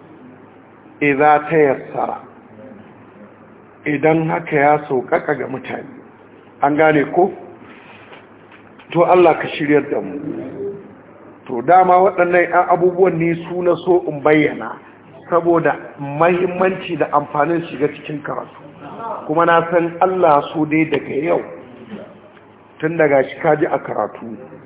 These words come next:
wannan izar ɗin da ake bai tabbata ba. To, bare ma riga ko wani rawani.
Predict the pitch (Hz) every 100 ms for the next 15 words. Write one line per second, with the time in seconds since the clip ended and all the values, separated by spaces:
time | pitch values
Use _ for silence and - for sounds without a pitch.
0 | - - - 143 165 160 160 147 151 156
1 | 156 156 139 151 156 131 135 - 113 135
2 | 131 110 - - - 123 113 - 131 135
3 | 156 160 160 147 139 135 147 147 143 147
4 | 139 - -